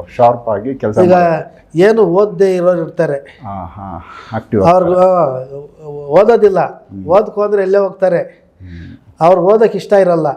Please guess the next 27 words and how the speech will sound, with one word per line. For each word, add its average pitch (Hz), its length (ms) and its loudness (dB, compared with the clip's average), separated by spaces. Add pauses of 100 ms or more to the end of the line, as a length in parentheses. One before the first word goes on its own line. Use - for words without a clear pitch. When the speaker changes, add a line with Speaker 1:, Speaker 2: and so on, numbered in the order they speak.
(200)
Speaker 2:
ನಾಳೆ 170 300 2
ಓದ್ಕೊಳ್ಳೋಣ 185 540 2
ಅಂತಂದೇಳಿ 170 480 -4
ಹಿಂಗ್ 170 180 -8
ಈ 165 180 -8
ಸಂದಿನಲ್ಲಿ 180 600 0
ಹಿಂಗ್ 190 160 -4
ಬಂದ್ಬಿಡ್ತಾರೆ. 160 840 -8
Speaker 1:
So 101 180 -10
ಅಂತ 120 180 -2
ಒಂದು 120 720 2 (100)
ತಪ್ಸ್ಕೊಳ್ಳೋ 131 420 0
ಅಂಥವ್ರಿಗೆ 110 640 -6 (320)
ಅವ್ರನ್ನ 110 360 -4 (180)
ಈ 107 180 2
ಒಂದು 98 540 0 (140)
ಮೂಲಿಕೆ 101 260 -2
ಬಳಸಿ 98 720 0 (180)
Speaker 2:
ಓದೋರಿಗೆ 208 360 4
ತಲೆಯಲ್ಲಿ 190 360 2
ನಿಲ್ಲಲ್ಲ. 175 340 -2
Speaker 1:
ಆಕ್ಟಿವ್ 98 140 -2
ಮಾಡ್ಬೋದು. 85 640 -18
ಹ್ಮ್. 85 240 -16 (500)
Speaker 2:
ಓದಕ್ಕೆ 180 300 2
ಇಷ್ಟ - 160 -4
ಇರಲ್ಲ, 196 320 2